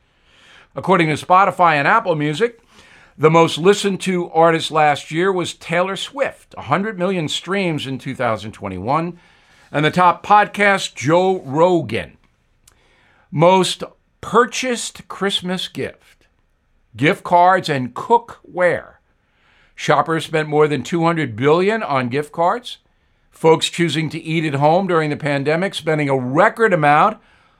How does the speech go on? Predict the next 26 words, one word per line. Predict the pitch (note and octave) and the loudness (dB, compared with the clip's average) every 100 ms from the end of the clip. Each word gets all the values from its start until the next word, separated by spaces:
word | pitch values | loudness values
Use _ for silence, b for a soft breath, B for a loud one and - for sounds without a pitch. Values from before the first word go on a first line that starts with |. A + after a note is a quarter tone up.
| - | 0
on | C#3 E3+ G3 G3 | 4 4 2 -2
stuff | - - D#2 A#2+ - _ _ _ _ _ | -8 -8 -8 -10 -12 _ _ _ _ _
for | C#3 | -8
the | F3 | -4
kitchen. | E4 - G#2 _ _ _ _ - B B B B | -4 -6 -10 _ _ _ _ -20 B B B B
And | D3 | 4
here's | E3+ F3 | 4 6
something | F3 D#3 E3 | 4 4 4
else | F3 D#3+ E3+ - | 6 4 2 -2
you | D3+ D#3+ D3+ | -2 -2 -4
might | C3+ B2 | -2 -2
not | B2 C3 | -2 -2
know. | D#3+ D3 - _ _ _ _ _ _ _ - | 0 0 -2 _ _ _ _ _ _ _ -12
While | C#3 D#3 E3 | 2 4 6
last | A3 B3+ - | 6 4 2
year | G#3 F#3 | 4 4
was | D#3+ D3+ A2 | 6 4 2
brutal | F2+ D#3+ A#3 F3 D#3+ | 0 4 4 2 0
for | D3+ | -2
the | C3 | 0
restaurant | C3+ F#3+ - B2 F#2 E2+ | 2 2 0 -6 -6 -8
industry, | G#2+ G2 D#2+ - D#2+ D2 C3+ - b b b b b | -10 -10 -8 -10 -12 -14 -16 -18 b b b b b
a | B2 | -8
few | D#3+ F#3 | 0 2
national | E3+ D#3+ D#3+ - D#3 C#3+ C3+ - | 4 2 0 -4 -2 0 -2 -4
chains | - - B3+ C4+ G3+ A2+ A2+ F3+ A3+ - | -10 -6 0 0 0 -2 -6 -8 -8 -10